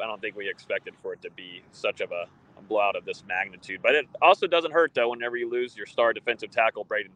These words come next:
Fisk, and also Joshua Farmer is not playing in the game as well. Those two guys did not dress. Joshua Farmer probably in a sti-, different circumstance, I would say, than Braden Fisk. If he could have gone and could have gone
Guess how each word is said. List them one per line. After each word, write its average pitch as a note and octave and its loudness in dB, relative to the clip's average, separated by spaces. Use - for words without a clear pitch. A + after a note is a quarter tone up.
Fisk, D3+ 0
and A2 -10
also A2+ -8
Joshua A2 -4
Farmer A#2 -2
is A2+ -6
not A2+ -2
playing A2 -2
in G2 -10
the F#2+ -8
game G2+ -6
as F2+ -18
well. G#2 2
Those G#2+ 0
two A2+ -2
guys G#2 2
did F#2+ -14
not G#2+ 0
dress. C#3 6
Joshua B2+ -2
Farmer A#2 -2
probably B2+ -2
in G#2 -12
a F#2+ -12
sti-, - -4
different C3+ -2
circumstance, C3+ -2
I B2 2
would B2 0
say, C3 0
than A2+ -4
Braden A2+ -2
Fisk. B2 0
If G2+ -8
he B2 -8
could B2 -6
have G#2+ -8
gone A2+ -4
and G2 -18
could A2+ -8
have G2 -14
gone G#2+ -8